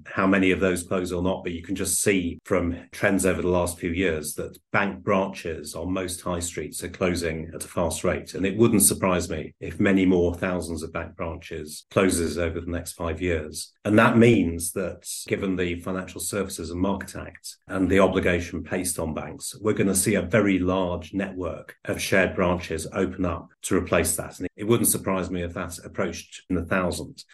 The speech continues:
over the course of the next five to ten years. And a thousand shared banking hubs will be a very significant national presence. It'll be very positive for high streets and consumers in terms of supporting cash, but it can do more.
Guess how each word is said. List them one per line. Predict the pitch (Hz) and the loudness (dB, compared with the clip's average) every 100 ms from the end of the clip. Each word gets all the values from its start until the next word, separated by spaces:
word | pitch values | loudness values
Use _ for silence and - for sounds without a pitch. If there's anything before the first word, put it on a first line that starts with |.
| - | -4
over | 95 | -2
the | 90 | -2
course | 85 90 - - | 0 0 0 -2
of | 92 | 0
the | |
next | 90 85 - - - | 0 0 -4 -6 -2
five | 98 87 | 2 4
to | 87 | 2
ten | - 87 | 0 2
years. | 82 85 76 - - - - - | 4 2 2 -4 -8 -12 -20 0
And | 107 | 2
a | |
thousand | 117 104 95 95 | 6 4 4 0
shared | 87 95 85 | -2 -2 -2
banking | 87 85 87 82 | -4 -6 -6 -10
hubs | 80 - - | -12 -14 -8
will | 87 | -6
be | 85 92 | -2 0
a | 85 85 78 | 0 -2 0
very | 107 101 95 | 4 6 6
significant | 92 - - 95 90 87 85 80 78 - - | 2 -2 -4 -4 -4 -8 -8 -8 -12 -14 0
national | 98 85 - 82 | 0 0 -2 -2
presence. | 90 87 85 80 76 - - | 0 -2 -2 -4 -4 -6 -4
It'll | 101 92 | -2 -2
be | 82 92 82 76 | 0 0 0 2
very | 113 98 90 85 - | 4 6 6 4 2
positive | 123 123 117 - 85 - | 6 6 6 4 2 0
for | |
high | 90 95 | -2 0
streets | 90 - 87 87 | 0 -4 -6 -4
and | 90 87 | -6 -4
consumers | 85 - 92 85 80 | -4 -2 0 0 -4
in | 87 | -6
terms | - 90 82 | -4 -4 -4
of | 85 - | -6 -6
supporting | - - 85 - 80 | -6 -4 -4 -4 -10
cash, | - 107 - - - | -4 -4 -6 -12 2
but | 123 110 | 4 6
it | 98 | 4
can | 101 92 | 4 4
do | 92 87 | 6 4
more. | 85 73 | 2 0